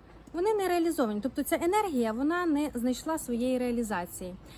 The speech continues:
Воно осідає в нас на плечах, в нас з'являються солі, в нас з'являються болі, ми починаємо хворіти і не розуміти, чому. Зараз я поясню, чому так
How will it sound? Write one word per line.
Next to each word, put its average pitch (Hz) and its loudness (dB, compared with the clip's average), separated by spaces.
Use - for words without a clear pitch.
Воно 320 0
осідає 226 0
в 202 -4
нас 196 -6
на 269 -2
плечах, 226 -4
в 233 -2
нас 240 -2
з'являються 254 -4
солі, 214 -4
в 208 -4
нас 220 -2
з'являються 254 -2
болі, 208 -4
ми 226 -2
починаємо 277 -2
хворіти 311 0
і 247 0
не 226 4
розуміти, 233 0
чому. 208 0
Зараз 311 0
я 277 2
поясню, 269 0
чому 254 0
так 240 -6